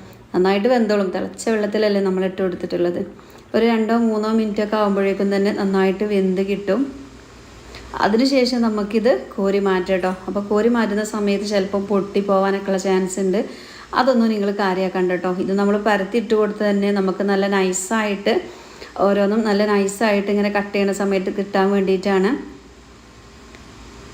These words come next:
അപ്പോൾ ദാ ഞാനൊരു ചട്ടകം എടുത്തിട്ട് ഒന്ന് പെട്ടെന്ന് നമുക്കിങ്ങനെ എടുക്കാനൊന്നും കഴിയൂല. അപ്പോൾ എന്ത് ചെയ്യുക, ഏ, ഗ്യാസ് ഓഫ്, ഇതാ വെള്ളം ഗ്യാസിലോട്ട് തൂകി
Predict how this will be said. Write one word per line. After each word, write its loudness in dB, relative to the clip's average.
അപ്പോൾ 2
ദാ 2
ഞാനൊരു 0
ചട്ടകം 0
എടുത്തിട്ട് -2
ഒന്ന് 4
പെട്ടെന്ന് 0
നമുക്കിങ്ങനെ 2
എടുക്കാനൊന്നും -2
കഴിയൂല. 2
അപ്പോൾ -2
എന്ത് 0
ചെയ്യുക, 0
ഏ, -2
ഗ്യാസ് 0
ഓഫ്, -2
ഇതാ -2
വെള്ളം -2
ഗ്യാസിലോട്ട് 0
തൂകി 0